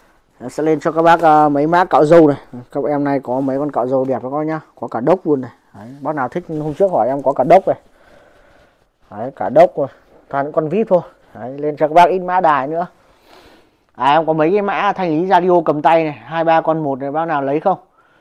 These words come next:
Giá hạt rẻ thôi, thanh lý cho các bác về các bác dọn thôi nhá. Ừ. Các bác xem video thì, à, vui lòng cho em xin một like, một chia sẻ.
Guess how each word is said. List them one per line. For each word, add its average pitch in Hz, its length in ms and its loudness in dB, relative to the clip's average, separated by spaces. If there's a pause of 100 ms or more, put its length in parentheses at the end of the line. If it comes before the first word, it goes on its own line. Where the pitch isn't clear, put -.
(180)
Giá 131 160 -4
hạt 160 220 -4
rẻ 113 160 -4
thôi, 143 100 -4
thanh 147 200 -8
lý 143 160 -4
cho 170 100 -6
các 156 60 -6
bác 165 140 0
về 143 240 -8
các 143 60 -4
bác 165 100 -2
dọn 160 240 -4
thôi 143 140 -8
nhá. 160 140 -8 (400)
Ừ. 107 60 -20 (680)
Các 175 80 -6
bác 185 100 -2
xem 175 200 -2
video 170 320 4
thì, 147 160 -4
à, 135 220 -2
vui 143 140 -8
lòng 139 180 -8
cho 147 100 -8
em 143 60 -8
xin 147 180 -12
một 135 60 -8
like, 151 280 -4 (180)
một 127 140 -12
chia 151 140 -2
sẻ. 117 200 -4